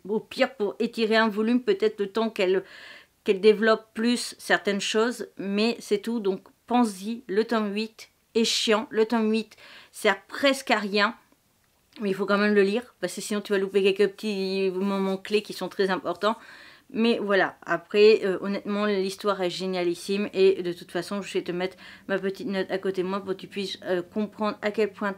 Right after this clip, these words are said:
tout a été bien travaillé, développé, abordé. Mais honnêtement, c'est, euh, comme tu le sais d'ailleurs, je suis ten-, j'ai tendance à revendre très facilement mes mangas. Sur le tome huit, je me suis dit que j'allais le revendre, mais finalement, après avoir lu l'intégralité, je compte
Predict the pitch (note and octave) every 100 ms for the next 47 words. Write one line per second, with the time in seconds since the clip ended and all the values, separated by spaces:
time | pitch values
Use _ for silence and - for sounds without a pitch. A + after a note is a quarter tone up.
0 | - D4 D4+ G3+ F3+ G3 F3+ D#3+ F#3+ F#3
1 | - - - F3+ D#3+ E3+ F3+ F3+ F3+ D#3+
2 | F3 - F#3+ - _ G3 F#3+ F#3 F#3+ A#3+
3 | C4+ - - - - G#3+ A#3+ - A3 A3
4 | A3+ B3 C4 - G3 A3 A3 G#3+ G3 G3+
5 | F#3+ F3+ - - G#3 G#3 G3+ - A3 F#3
6 | F3+ F#3+ F#3 E3+ G3 - F#3 G3 F3+ F3+
7 | F3+ A3 A3+ A#3 G#3+ - E3 F3 F3 G3
8 | F#3 - B3+ C#4+ G3 F3+ E3+ F3 E3+ E3
9 | E3+ E3 F#3 - - - - - - -
10 | - - _ - - E4 E4 C#4+ E4 D#4+
11 | E4+ - C#4+ D4 - C4 D4 C4+ C4+ C#4
12 | C4+ C4+ B3+ C4+ D4 C#4 C#4 C4+ C#4 C4
13 | B3 B3 C4+ A#3+ - B3+ A#3 A3+ A3+ C4
14 | A#3 A#3+ C4 C4+ A3+ A3 G#3 F#3+ A#3 B3
15 | A3 F#3+ G3 - A#3